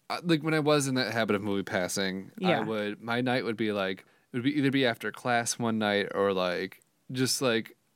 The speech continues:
Speaker 1: I have a Tuesday night free. I'm gonna go to the coffee shop, work on some stuff there for
Speaker 2: Yeah.
Speaker 1: a bit, and then go to the movies. I'd call them, like, "I'm taking myself out on a date because I'm worth it."
Speaker 2: No, when I had the movie pass, I did,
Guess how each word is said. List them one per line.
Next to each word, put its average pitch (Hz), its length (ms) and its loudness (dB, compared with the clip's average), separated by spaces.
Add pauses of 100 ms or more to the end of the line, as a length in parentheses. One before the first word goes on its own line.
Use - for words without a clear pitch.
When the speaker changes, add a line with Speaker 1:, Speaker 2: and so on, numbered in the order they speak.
(440)
Speaker 1:
I 127 100 2
have 127 100 4
a 123 40 0
Tuesday 120 320 0
night 107 200 -2
free. 76 440 -6
I'm 98 120 -2
gonna 104 160 -2
go 117 180 0
to 117 60 2
the 120 80 -2
coffee 117 400 0
shop, 104 540 -2
work 113 280 0
on 107 100 -2
some 107 180 -6
stuff 104 280 -2
there 98 180 2
for 226 140 0
Speaker 2:
Yeah. 233 160 4
Speaker 1:
a 190 120 2
bit, 180 40 -10 (320)
and 123 100 -6
then 123 80 0
go 113 140 4
to 110 60 4
the 104 100 0
movies. 101 640 0 (640)
I'd 113 180 -2
call 123 200 0
them, 110 160 -2
like, 95 280 0
"I'm - 80 -10
taking 110 340 -2
myself - 520 -4
out - 160 -4
on - 80 -4
a - 40 -6
date 104 280 -4
because 143 300 -2
I'm 196 280 2
worth 120 440 0
it." - 180 -8
Speaker 2:
No, 302 200 6
when 294 140 4
I 302 80 4
had - 180 -2
the 294 60 2
movie 233 240 4
pass, 214 240 2
I 226 80 2
did, 208 200 0